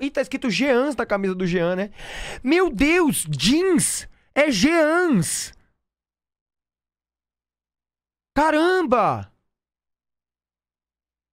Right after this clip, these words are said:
Ok, não, acabei de, pela...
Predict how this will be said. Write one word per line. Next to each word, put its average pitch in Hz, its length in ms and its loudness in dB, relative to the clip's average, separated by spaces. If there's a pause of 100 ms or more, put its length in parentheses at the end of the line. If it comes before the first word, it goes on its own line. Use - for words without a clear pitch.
(400)
Ok, 269 400 -4
não, 262 160 -4
acabei 220 300 -6
de, 254 380 -6 (480)
pela... 208 200 -6